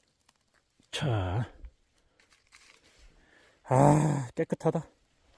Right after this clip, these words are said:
대박이다, 대박. 아, 너무 좋다. 너무 좋다. 자, 여기서 이렇게 많이 떴어요. 와, 이거 삼 킬로 넘겠는데요? 엄청납니다.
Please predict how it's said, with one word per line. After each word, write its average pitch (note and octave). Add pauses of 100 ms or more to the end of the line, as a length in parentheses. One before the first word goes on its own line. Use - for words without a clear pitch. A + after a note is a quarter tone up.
(640)
대박이다, D#3
대박. D3+ (1300)
아, D#3 (140)
너무 D3
좋다. - (840)
너무 G3+
좋다. - (2250)
자, D3
여기서 D3+ (1160)
이렇게 A#3+
많이 F#3
떴어요. A#2 (840)
와, D3+
이거 E3
삼 A3+
킬로 B3
넘겠는데요? F#3+ (1000)
엄청납니다. G#3+